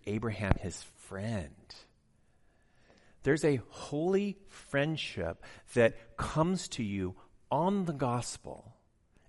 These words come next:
and Jesus lays his life down for his friends, and he says that's how love works.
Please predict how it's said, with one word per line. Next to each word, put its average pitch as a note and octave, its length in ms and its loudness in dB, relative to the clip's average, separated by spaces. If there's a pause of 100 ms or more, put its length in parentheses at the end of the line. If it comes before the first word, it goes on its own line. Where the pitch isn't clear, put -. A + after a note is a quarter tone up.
and C3 120 2
Jesus C#3+ 440 2
lays C#3+ 600 2
his C3 240 -2
life A#2 500 2
down F2 400 -4 (200)
for B2+ 560 -2 (200)
his A2 280 0
friends, B2+ 480 -2 (180)
and A#2+ 160 0
he D#3 240 0
says G#2 340 0 (120)
that's G#2 340 2
how G#2 220 -2
love F2+ 440 -2
works. - 720 -16